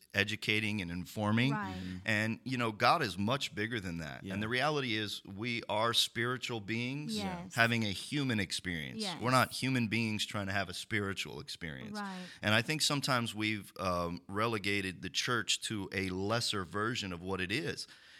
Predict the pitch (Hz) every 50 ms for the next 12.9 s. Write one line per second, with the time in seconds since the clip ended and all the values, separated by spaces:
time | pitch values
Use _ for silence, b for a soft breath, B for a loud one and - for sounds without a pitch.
0 | B B 95 95 104 147 170 - - 147 151 170 170 151 123 101 92 104 107 110
1 | 113 - - 110 95 95 104 101 101 98 98 87 101 104 113 127 131 123 120 110
2 | 104 95 92 92 107 104 104 101 92 - - 135 139 151 - - 92 85 90 92
3 | B B B B B B B B - - - 107 - - 151 160 - 147 135 -
4 | - 107 107 101 - - 104 101 85 127 135 127 123 117 - - 123 113 - -
5 | 156 165 127 87 85 92 98 104 107 107 104 101 - - - - - - - 135
6 | 131 139 143 139 131 120 107 101 101 95 - - 104 104 104 - - 104 - -
7 | - 107 101 98 104 101 - 113 107 - - 170 180 165 - - - 208 208 202
8 | 190 190 - _ _ _ _ - - 110 117 120 120 - - - 82 - - -
9 | 98 110 127 131 135 143 135 117 - - 156 147 127 110 - 131 131 180 - 240
10 | - 98 101 101 107 120 127 - - - 139 151 143 147 135 - 143 165 180 -
11 | 120 120 123 123 127 117 - 139 135 131 131 127 117 - 117 110 123 120 117 120
12 | 123 123 123 120 120 113 127 160 156 113 - 233 220 214 196 220 214 202